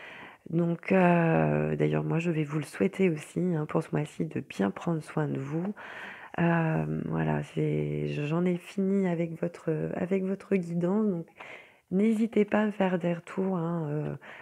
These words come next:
comme ça, ça me permettra de voir aussi, euh, par rapport au, au cas de chacun, un petit peu ce qui s'est passé, euh, euh, et puis, euh, bah, vous, voilà, vous pouvez, euh, mettre des commentaires, liker, partager, vous pouvez aussi me soutenir, il y a tout ce qu'il faut au-dessous de la barre d'infos, de toute façon, comme je l'ai dit tout à l'heure,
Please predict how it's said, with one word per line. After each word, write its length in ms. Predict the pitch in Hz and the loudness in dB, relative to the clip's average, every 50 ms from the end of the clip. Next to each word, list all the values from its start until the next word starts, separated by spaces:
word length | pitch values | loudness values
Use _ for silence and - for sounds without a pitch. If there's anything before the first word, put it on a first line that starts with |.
| - - | -8 -4
comme 120 | - 160 | -4 -2
ça, 100 | - 185 | -2 0
ça 120 | 175 196 | 2 2
me 60 | 170 156 | 2 2
permettra 460 | 175 165 165 170 170 - - 180 175 | 0 0 0 0 -2 0 0 0 2
de 40 | 165 | 4
voir 220 | 180 190 185 180 | 4 4 4 4
aussi, 300 | 175 170 - - - 208 | 2 0 -2 -2 0 2
euh, 400 | 208 202 190 175 170 160 151 151 151 - | 2 2 4 2 2 2 0 -2 -2 0
par 140 | 160 156 | 0 0
rapport 380 | 156 160 160 - - 180 170 160 | 0 0 -2 -2 -2 0 0 0
au, 280 | 156 151 151 - - 170 | -2 -2 -2 -2 -2 -2
au 20 | |
cas 220 | 165 - 185 185 | 0 0 0 0
de 60 | 180 - | 0 -2
chacun, 360 | - 175 170 165 - 190 185 | -2 -2 -2 0 0 0 0
un 80 | 175 | 0
petit 180 | 165 - - - | -2 -4 -8 -8
peu 140 | - 180 180 | -6 -6 -6
ce 80 | 175 | -6
qui 180 | - - - 165 | -8 -14 -18 -12
s'est 160 | - - 165 160 | -6 -4 -4 0
passé, 680 | - 156 156 151 - - - 208 214 220 226 208 185 | 2 0 0 0 0 0 2 4 4 4 4 4 2
euh, 180 | 170 160 160 156 156 - - - - - - - - - - - - - | 2 0 -2 -4 -6 -10 -16 -18 -18 -18 -18 -18 -18 -20 -20 -10 -2 2
euh, 460 | 180 175 170 165 165 165 170 170 - - - | 4 6 6 6 4 4 2 2 2 2 2
et 140 | 185 180 | 0 0
puis, 500 | 175 180 - - - - 196 196 190 190 | 0 -2 -8 -8 -4 0 0 2 4 4
euh, 220 | 185 175 170 170 165 | 4 4 4 4 2
bah, 540 | 165 165 160 160 160 165 165 160 165 160 160 | 2 0 0 0 0 0 0 2 2 2 2
vous, 200 | 160 156 160 156 | 0 -2 0 2
voilà, 260 | 156 175 185 214 254 | 4 4 6 6 4
vous 140 | 254 208 180 | 4 4 2
pouvez, 460 | - - - 165 160 160 160 170 160 | 2 0 -2 0 2 4 4 4 4
euh, 220 | 147 147 147 147 - - - - - - - - - - 175 | 2 2 0 0 -2 -4 -8 -14 -16 -16 -16 -16 -6 0 2
mettre 220 | 175 180 180 180 | 2 4 4 2
des 100 | 170 175 | 0 2
commentaires, 720 | 175 - 175 165 151 139 135 135 - 156 156 165 175 185 175 | 4 4 4 4 4 0 -4 -2 0 2 4 4 4 4 4
liker, 600 | 156 143 143 143 - - - 156 180 190 190 190 | 2 2 0 -2 -2 0 2 6 8 8 8 6
partager, 800 | 190 180 151 - - - 135 135 135 143 151 165 180 185 185 190 | 4 2 -2 -2 -4 -6 -4 -4 -2 0 0 2 4 4 4 4
vous 140 | 175 165 156 | 2 0 -4
pouvez 260 | - - - 147 143 | -8 -8 -6 -6 -4
aussi 300 | 139 139 135 - - - | -4 -6 -6 -8 -10 -12
me 60 | 127 | -12
soutenir, 840 | 120 - - - - - 147 170 185 190 190 190 196 190 175 160 143 | -10 -8 -6 -8 -6 -2 0 2 4 4 4 4 2 2 0 0 0
il 80 | 143 143 | -2 -2
y 20 | |
a 40 | - | -4
tout 140 | - - 170 | -6 -10 -10
ce 60 | - | -12
qu'il 160 | - - 165 | -10 -10 -10
faut 160 | - - 151 | -6 -4 -4
au-dessous 220 | 147 143 - - 151 | -4 -4 -6 -8 -6
de 60 | 147 | -4
la 100 | 139 139 | -4 -4
barre 220 | 143 - - 139 | -4 -4 -6 -6
d'infos, 420 | 135 131 - 139 - - - 180 180 | -6 -8 -8 -10 -8 -4 -4 -2 -2
de 100 | 175 160 | -2 -4
toute 260 | - - - - - | -6 -8 -14 -12 -8
façon, 360 | - 135 139 - - - 180 | -8 -8 -8 -8 -8 -8 -6
comme 160 | - 160 151 | -4 -4 -4
je 60 | 139 139 | -4 -6
l'ai 80 | 127 | -6
dit 140 | 127 131 - | -8 -10 -14
tout 200 | - _ - 139 | -18 _ -6 -4
à 60 | 135 | -2
l'heure, 420 | 139 156 180 190 202 202 202 202 | 0 0 0 2 2 0 0 -2